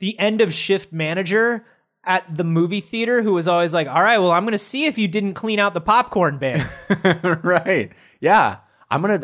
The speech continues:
Speaker 2: I'm gonna find out if you had sex in the bioshield.
Speaker 1: I'm gonna find out. Like, if you did not sweep the aisles, tell me right now. I'll give you five minutes to sweep the aisles. If you did not properly irradiate your landing gear, just tell me.
Speaker 2: Yeah.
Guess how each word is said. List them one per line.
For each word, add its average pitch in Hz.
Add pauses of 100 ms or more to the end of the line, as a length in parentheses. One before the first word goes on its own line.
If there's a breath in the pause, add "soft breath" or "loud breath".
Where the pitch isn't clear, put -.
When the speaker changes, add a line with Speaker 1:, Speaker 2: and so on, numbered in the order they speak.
Speaker 2:
I'm 135
gonna 180
find 170
out 202
if -
you 131
had 123
sex 139
in 135
the 127
bioshield. 107
Speaker 1:
I'm 180
gonna 294
find 277
out. 269
Like, 180
if 165
you 208
did 220
not 208
sweep 220
the 220
aisles, 214
tell 190
me 180
right 165
now. 131
I'll 135
give 147
you 156
five 170
minutes 175
to 165
sweep 160
the 160
aisles. 123 (240 loud breath)
If 135
you 180
did 269
not 254
properly 208
irradiate 190
your 233
landing 214
gear, 127 (320)
just -
tell 220
me. 120
Speaker 2:
Yeah. 110